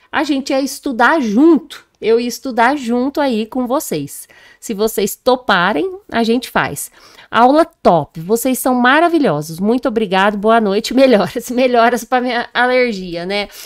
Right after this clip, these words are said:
O bom é que eu sou de bem com a vida, logo, logo eu tô boa. Isso é... eu fiquei espirrando mesmo. The better class that I've ever seen. <laughs> The best. Thank you so much. Ó, Israel,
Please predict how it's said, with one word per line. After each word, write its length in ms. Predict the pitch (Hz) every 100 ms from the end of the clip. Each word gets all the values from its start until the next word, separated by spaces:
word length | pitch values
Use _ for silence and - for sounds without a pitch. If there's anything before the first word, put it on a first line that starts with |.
| - -
O 120 | -
bom 240 | 208 294 359
é 40 |
que 100 | 381
eu 100 | 349
sou 240 | - 339 320
de 120 | 311
bem 320 | 214 262 330
com 120 | 311
a 120 | 208
vida, 540 | 180 240 277 180 175 - _ -
logo, 380 | 226 254 285
logo 220 | 247 233 233
eu 40 |
tô 120 | 254
boa. 160 | 196 196
Isso 120 | 196
é... 220 | 247 247 _ _ _ _
eu 320 | 220 233 - -
fiquei 500 | - 233 240 233 -
espirrando 720 | - 311 - 247 202 208 226
mesmo. 460 | 208 165 151 - 143 _ - _ 185
The 180 | 220
better 500 | 233 254 294 277 262 -
class 300 | - 196 196
that 140 | 190 190
I've 220 | 190 175 _
ever 480 | 262 254 226 214 202
seen. 420 | - 170 156 151 - - 208 294
<laughs> 200 | - - - 208
The 80 | 185
best. 540 | 160 175 165 185 - _ - - - - _
Thank 240 | 233 233
you 40 | 247
so 200 | - 285
much. 260 | 196 156
Ó, 180 | 233 226
Israel, 800 | 180 277 - 247 220 202 202 220